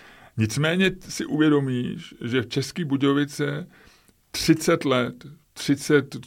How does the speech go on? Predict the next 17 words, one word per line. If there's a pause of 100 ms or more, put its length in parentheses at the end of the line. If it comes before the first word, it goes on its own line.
(200)
tři
let
po,
po (320)
roku
osmdesát
devět (440)
nemají
dálnici,
která
by
vedla
do
Prahy
ani
do
Rakouska,